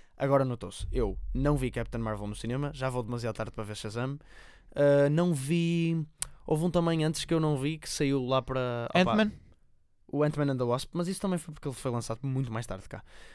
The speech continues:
Speaker 1: Ah, já, já começa a falhar alguns e são os menores. Pronto, o, é claro que não vou falhar o Endgame, mas, ah, talvez já vá falhar o Spider-Man Far From Home. Não sei, tem o Jake Gyllenhaal,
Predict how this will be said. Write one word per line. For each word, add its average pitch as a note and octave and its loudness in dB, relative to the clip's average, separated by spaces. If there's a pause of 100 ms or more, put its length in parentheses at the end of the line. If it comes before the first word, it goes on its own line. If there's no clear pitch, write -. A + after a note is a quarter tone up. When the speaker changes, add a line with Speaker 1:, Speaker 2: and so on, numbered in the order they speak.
(140)
Speaker 1:
Ah, D#3+ 6
já, E3+ 4 (120)
já D#3+ 0
começa E3+ 4
a D#3+ 0
falhar D3+ 4
alguns C3+ 2
e D#3 2
são D#3+ 4
os D3 2
menores. C#3 0 (160)
Pronto, F#2 -10
o, F#2+ -8
é G2 -12
claro G2+ -4
que - -6
não A#2+ -2
vou G#2 -4
falhar G2+ -2
o G#2+ -4
Endgame, C3 -2 (500)
mas, C#3 2 (100)
ah, A#2 -8 (300)
talvez D3 4
já C#3+ 2
vá D3 0
falhar C#3 0
o C3+ -2
Spider-Man B2 0
Far B2 -2
From A#2+ -6
Home. B2 -6 (1040)
Não D#3+ -2
sei, C3 0
tem - 4
o - 4
Jake E3+ 0
Gyllenhaal, G#2+ -4